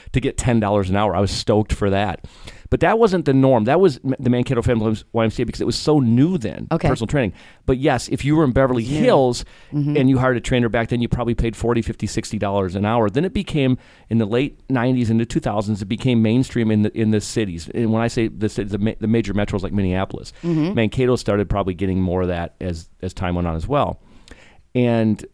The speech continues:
Speaker 1: um, that was the thing through the two thousands, is if you wanted a trainer, if you wanted training, you hired a trainer. And who's your trainer? "My trainer is so-and-so. My trainer is Kitty. My trainer is Dan. My trainer's,"
Speaker 2: Right.
Speaker 1: "And I pay sixty dollars a session." "Oh, I can get discount my sessions if I buy more.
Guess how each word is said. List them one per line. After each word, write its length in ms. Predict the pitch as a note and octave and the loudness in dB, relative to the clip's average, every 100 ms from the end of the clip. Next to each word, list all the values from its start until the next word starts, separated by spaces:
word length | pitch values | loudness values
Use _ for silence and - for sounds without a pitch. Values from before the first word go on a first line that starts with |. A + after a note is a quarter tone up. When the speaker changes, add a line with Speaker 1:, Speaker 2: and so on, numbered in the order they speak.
| - | -2
Speaker 1:
um, 260 | G#2+ G2+ | 0 0
that 160 | G#2+ D3+ | 0 2
was 180 | G#3 D#3+ | 0 0
the 100 | E3+ | -4
thing 460 | - G#3 B3+ G#2+ | 0 0 2 0
through 180 | - B2 | 0 -2
the 80 | A2 | -2
two 160 | - | -2
thousands, 560 | C3+ C#3 F#3 G2+ D2+ F2+ | -2 0 -2 -2 -4 -2
is 140 | G2 | -4
if 160 | G2+ - | -4 -2
you 100 | C3+ | -2
wanted 300 | D#3 D#3+ C#3 | 0 0 -2
a 40 | |
trainer, 600 | B2 - E3+ G#3+ F#2 A2+ - _ _ _ _ | -4 -2 0 2 2 -2 -4 _ _ _ _
if 80 | - | -4
you 80 | A#2 | 0
wanted 260 | C3 A#2+ G#2+ | 0 0 -2
training, 580 | C#3 C3 C#3 F#3 F#2+ | 0 0 2 0 0
you 160 | A2 C#3+ | 2 0
hired 400 | - C3 C3+ B2 | 0 0 0 0
a 140 | - A2+ | -2 -4
trainer. 380 | - D#3 C#3 F#2+ | -2 0 0 0
And 120 | F2+ - - _ | -2 -6 -20 _
who's 240 | - A#2 G#2 | -2 0 0
your 100 | A2 | -2
trainer? 300 | E3 D#3 F#2+ | -2 0 0
"My 100 | F#2 | 0
trainer 300 | - G#2 F#2+ | 0 0 0
is 80 | |
so-and-so. 280 | - D3+ G#2+ | 0 -2 -2
My 60 | F2 | -4
trainer 200 | - F2+ | -2 -4
is 60 | - | -2
Kitty. 200 | D#3+ A#2 | 0 0
My 100 | F#2 | 0
trainer 200 | A2 F#2+ | -2 -4
is 60 | |
Dan. 220 | F#2 C#3 G2+ | -2 -2 -2
My 60 | |
trainer's," 320 | G2 G2+ F#2+ - - | -2 -4 -6 -8 -2
Speaker 2:
Right. 220 | D#3+ C3 | -2 0
Speaker 1:
"And 100 | A#2+ | 0
I 60 | A#2 | 0
pay 200 | - A2+ | 2 -2
sixty 300 | - A2+ - | -2 -6 -2
dollars 280 | G#2 G2+ F#2 | 0 -2 -4
a 40 | |
session." 300 | - C#3+ G#2 - | -4 -4 -2 -2
"Oh, 100 | A#2+ | -2
I 80 | G#2+ | 0
can 160 | A#2 | 0
get 100 | G#2+ | 0
discount 340 | A2+ A#2 A#2+ G#2+ | -2 -2 -2 -2
my 100 | G#2 | -2
sessions 380 | B2+ A#2+ G#2+ G2 | -2 -2 -2 -2
if 80 | G#2+ | -2
I 60 | |
buy 200 | G2 G#2 | 0 0
more. 340 | G2+ A#2+ F#2+ | 2 0 -2